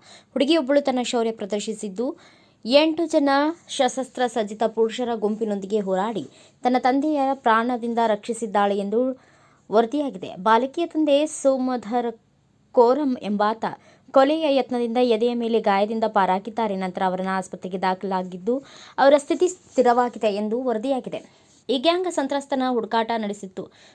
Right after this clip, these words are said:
ಸೋಮವಾರ ಎಂಟು ಮಂದಿಯ ತಂಡ ಕೋರಮ್ಮ ಮನೆಗೆ ನುಗ್ಗಿ ಕೊಡಲಿಯಿಂದ ಹಲ್ಲೆ ನಡೆಸಿದೆ. ಆತನಿಗೆ ಊಟ ಬಡಿಸಲು ಮುಂದಾದ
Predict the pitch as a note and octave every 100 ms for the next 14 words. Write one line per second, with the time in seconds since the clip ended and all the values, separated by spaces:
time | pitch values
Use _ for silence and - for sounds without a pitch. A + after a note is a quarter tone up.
0 | _ D#4+ C#4+ D4 D4 D4 D4 B3+ B3 B3
1 | B3 B3 A#3 A3+ A#3 A#3+ A#3 A3+ A3+ G#3+
2 | G3+ G3 G#3 G#3 F#3+ B3 D#4 - - -
3 | B3+ C4+ D#4 D#4 C#4 C4 G#3+ G#3+ A#3 G#3+
4 | - F#3+ F3+ - G3+ G3+ G3+ G3 G3 G#3+
5 | A3 G#3 G3+ - G3+ G3+ F#3+ F#3+